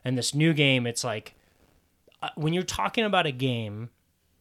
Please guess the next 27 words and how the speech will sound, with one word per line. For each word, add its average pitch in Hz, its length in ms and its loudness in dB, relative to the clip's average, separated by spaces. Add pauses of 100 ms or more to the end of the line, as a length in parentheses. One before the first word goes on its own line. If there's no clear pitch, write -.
(100)
and 120 320 -2
suggesting 135 540 -2
it 113 160 -6
to 113 80 -14
people, 110 340 -8
it's - 120 -14
like, 110 200 -10
yes, 175 320 0
there's 139 300 0
problems 127 540 0
with 107 160 -10
it, 107 220 -10
and 120 140 -12
I 117 80 -10
have 127 340 -6
complaints, 104 720 -8 (340)
but 131 140 -6
my 131 140 -6
complaints 147 680 -6 (200)
can 135 200 -6
be 123 220 -8
fixed - 760 -8
either 131 300 -6
through - 180 -14
patches 147 720 -6
or 120 280 -12
add-ons. 101 640 -8